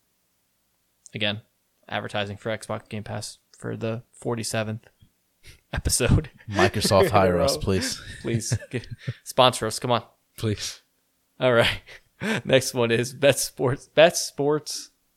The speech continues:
Speaker 1: slash racing game. We have F one twenty twenty-one, fifa twenty twenty-two,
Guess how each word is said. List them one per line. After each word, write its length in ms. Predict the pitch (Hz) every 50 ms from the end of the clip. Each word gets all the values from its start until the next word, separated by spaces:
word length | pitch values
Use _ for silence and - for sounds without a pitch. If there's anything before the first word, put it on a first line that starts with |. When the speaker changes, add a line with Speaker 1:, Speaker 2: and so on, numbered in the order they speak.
| _ _
Speaker 1:
slash 420 | - - - 117 113 117 110 - -
racing 320 | 107 107 101 - 107 107
game. 260 | 107 95 92 98 113 - _ _ _ _ _ - - - _ _ _ -
We 80 | - 113
have 140 | 107 - -
F 220 | - 135 127 - -
one 220 | 127 123 120 110
twenty 240 | - - 120 117 113
twenty-one, 480 | - 113 104 104 117 139 147 151 147 - _ _ _
fifa 280 | - 123 107 - 107 -
twenty 480 | - - - - - - 110 110 107 104
twenty-two, 640 | - - 104 85 82 - - - 147 165 196 196